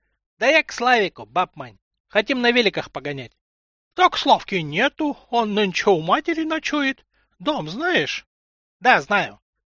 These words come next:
А сам на автомате отметил «у матери». Значит, бабка для этой женщины свекровь.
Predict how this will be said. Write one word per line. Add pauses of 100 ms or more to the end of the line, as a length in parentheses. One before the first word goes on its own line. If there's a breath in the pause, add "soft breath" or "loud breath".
(260)
А
сам
на
автомате
отметил
«у
матери». (340 loud breath)
Значит,
бабка
для
этой
женщины
свекровь.